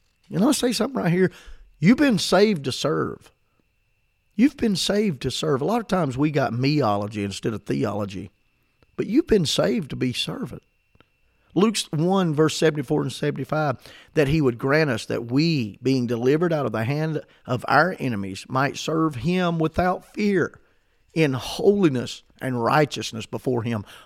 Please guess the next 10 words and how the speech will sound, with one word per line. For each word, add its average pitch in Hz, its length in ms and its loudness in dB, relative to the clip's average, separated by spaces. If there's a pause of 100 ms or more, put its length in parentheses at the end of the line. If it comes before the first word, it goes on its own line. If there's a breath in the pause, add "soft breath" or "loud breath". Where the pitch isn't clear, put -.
all 131 380 4
the 131 100 0
days 120 400 -2
of 117 100 -8
our 110 140 0
life. 104 320 -2 (320 loud breath)
That 165 720 -2 (240)
is 139 240 0
imitating 123 600 -2
Christ. - 520 -12